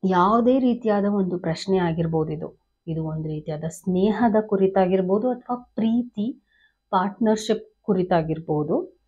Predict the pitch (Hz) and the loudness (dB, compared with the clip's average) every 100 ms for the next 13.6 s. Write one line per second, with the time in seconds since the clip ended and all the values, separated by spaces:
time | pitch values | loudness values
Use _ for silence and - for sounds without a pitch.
0 | _ _ _ - 190 190 180 190 202 240 | _ _ _ -2 0 0 0 -2 -2 -2
1 | 226 202 202 208 175 180 180 170 175 180 | 0 2 2 2 0 0 0 0 0 -2
2 | 175 - 202 - 190 175 160 156 - 170 | -4 -6 -8 -4 -2 0 -2 -2 -4 -6
3 | - 170 - 143 151 151 165 160 156 147 | -6 -10 -10 -8 -8 -6 -6 -2 -4 -4
4 | - 240 247 226 - 226 196 202 190 180 | -6 -6 -4 -8 -6 -4 -2 -2 -4 -6
5 | 185 196 180 185 190 180 175 170 180 170 | -6 -4 0 0 0 -2 -2 -2 -2 -2
6 | 170 180 190 175 156 175 185 175 160 165 | -2 0 -2 -2 -2 -4 -6 -10 -8 -10
7 | 151 160 214 214 208 - - 190 180 190 | -8 -4 -4 -2 -2 -4 -6 -2 2 6
8 | 202 175 165 170 160 156 170 175 339 - | 6 4 2 0 0 -4 -2 -2 -2 -4
9 | _ _ _ - - 196 185 180 220 247 | _ _ _ -20 -4 0 0 2 2 4
10 | 262 254 220 202 202 196 196 190 190 180 | 2 2 0 2 2 0 0 -4 -2 -2
11 | 175 170 170 202 202 185 196 _ _ 190 | -2 -2 -2 -2 -2 -4 -6 _ _ -4
12 | 190 196 190 202 175 180 196 208 226 226 | -2 -4 -4 -4 -2 -2 0 0 0 -2
13 | 220 190 185 180 180 180 | -2 0 0 0 0 0